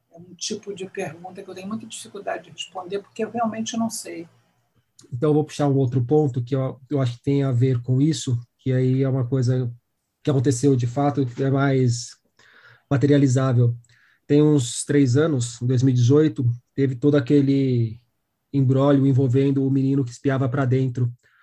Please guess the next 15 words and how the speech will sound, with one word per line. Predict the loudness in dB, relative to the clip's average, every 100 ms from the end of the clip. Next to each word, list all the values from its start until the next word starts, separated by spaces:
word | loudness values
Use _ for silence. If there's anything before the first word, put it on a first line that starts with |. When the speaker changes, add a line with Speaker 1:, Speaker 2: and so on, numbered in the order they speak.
| _ _ _ -12
Speaker 2:
o |
seu | -2 2
livro, | 4 4 4 2
que |
alguns | 0 0 -2
pais | -4 -2 0 2
de | 2
alguns | 0
colégios | -2 -2 0 0 -2
acusaram | -4 -4 -2 0 0 0
de | -2
fazer | -2 -2 0
apologia | -2 -2 0 2 0 2 2
ao | 2
suicídio, | -2 -4 -4 -2 -2 2 2